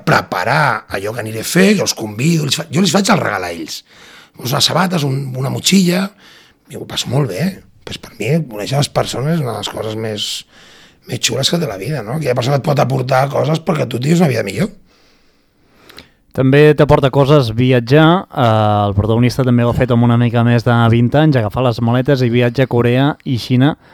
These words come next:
Speaker 2: per buscar fabricants i allà que tot canvia.
Speaker 1: Bueno, vam descobrir que,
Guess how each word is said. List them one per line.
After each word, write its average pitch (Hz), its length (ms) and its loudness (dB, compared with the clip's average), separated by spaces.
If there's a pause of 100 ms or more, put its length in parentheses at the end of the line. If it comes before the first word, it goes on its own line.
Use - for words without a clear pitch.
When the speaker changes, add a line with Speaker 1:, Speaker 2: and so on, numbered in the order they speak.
(240)
Speaker 2:
per 123 160 2
buscar 120 400 4
fabricants 135 600 0
i 135 100 -2
allà 123 160 0
que 147 140 0 (160)
tot 139 160 2
canvia. 90 400 -2 (2000)
Speaker 1:
Bueno, 110 180 -2
vam 139 100 2
descobrir 156 380 4
que, 165 100 2